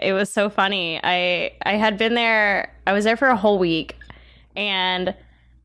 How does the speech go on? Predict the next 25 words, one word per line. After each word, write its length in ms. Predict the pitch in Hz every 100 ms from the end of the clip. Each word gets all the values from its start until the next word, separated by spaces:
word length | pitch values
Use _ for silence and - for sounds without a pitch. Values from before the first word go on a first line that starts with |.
| -
I 120 | 185
was 180 | 202 196
working 380 | 190 202 320 214
almost 260 | 190 185 -
every 240 | 165 175
night, 340 | 160 151 175 -
like, 160 | 170
at 160 | 147 156
my 160 | 170
strip 260 | 170 - 139
club, 380 | - 175 180 185 -
um, 320 | 165 160 165
the 80 | 180
Penthouse 400 | 175 180 185 -
Club 200 | 220 233
in 120 | 247
New 80 | 240
Orleans. 540 | 170 160 160 170 190
That's, 240 | 160 -
like, 100 | 165
my 160 | 156 151
O 220 | 170 190
G 260 | 185 190 185
home 300 | 185 165 160
club. 440 | 165 151 151 165